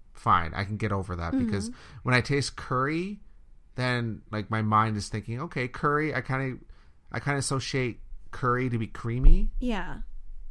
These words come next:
Speaker 1: So then the whole texture thing doesn't bother me.
Speaker 2: Okay.
Speaker 1: But when it's just cr-, cream chicken by itself, that's when it bothers me.
Speaker 2: Is it, like, really spicy curry, or, like, would you recommend it for, like, people that are not, like, into things that are too spicy?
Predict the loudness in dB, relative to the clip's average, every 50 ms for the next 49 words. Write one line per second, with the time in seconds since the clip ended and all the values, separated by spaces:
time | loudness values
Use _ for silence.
0 | -10 -10 -12 -12 -12 -10 -8 -4 -2 -2 0 0 0 0 0 0 0 -2 -2 -4
1 | -6 -10 -14 -18 -18 -18 -18 -20 -14 -8 -6 -4 -2 0 2 2 2 2 2 0
2 | -2 -4 -6 -6 -6 -4 -4 -4 -2 -2 0 -2 -2 -2 -2 -2 -2 -2 -2 -4
3 | -6 -8 -8 -10 -12 -14 -16 -16 -14 -14 -14 -14 -14 -12 -12 -10 -10 -10 -10 -12
4 | -12 -14 -14 -16 -18 -20 -20 -20 -20 -20 -12 -4 -2 0 0 2 2 0 0 -2
5 | -4 -6 -8 -10 -16 -18 -20 -14 -8 -6 -4 -4 -4 -4 -6 -6 -4 -4 -2 -2
6 | -2 -4 -4 -2 -2 -2 -2 -2 -4 -4 -4 -4 -4 -6 -6 -4 -4 -2 0 -2
7 | -2 -4 -6 -12 -12 -12 -14 -14 -14 -14 -16 -16 -16 -18 -18 -12 -6 -4 -4 -2
8 | -2 -4 -4 -4 -4 -6 -4 -4 -4 -2 -2 -2 -2 -4 -4 -6 -6 -4 -4 -4
9 | -4 -6 -6 -6 -6 -8 -8 -8 -8 -6 -6 -6 -6 -6 -6 -6 -4 -2 -2 -2
10 | -2 -2 -4 -4 -4 -6 -4 -4 -4 -4 -4 -4 -4 -4 -4 -4 -4 -4 -4 -6
11 | -6 -6 -4 -4 -4 -4 -6 -6 -6 -6 -6 -6 -6 -6 -6 -6 -6 -4 -4 -4
12 | -4 -4 -4 -6 -6 -6 -6 -6 -6 -6 -6 -6 -8 -8 -8 -8 -8 -8 -8 -8
13 | -8 -8 -8 -8 -8 -8 -10 -10 -10 -10 -10 -12 -12 -12 -12